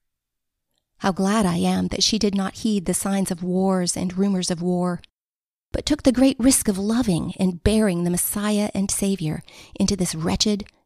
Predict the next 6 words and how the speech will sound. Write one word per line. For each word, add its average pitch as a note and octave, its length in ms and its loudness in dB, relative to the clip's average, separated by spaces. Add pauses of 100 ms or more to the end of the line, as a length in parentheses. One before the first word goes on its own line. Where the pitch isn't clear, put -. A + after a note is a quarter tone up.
desperate F3+ 540 -4
world. E3+ 500 -4 (1400)
To A#3 120 4
bear A#3+ 340 6
a G3+ 100 0
child A3 640 0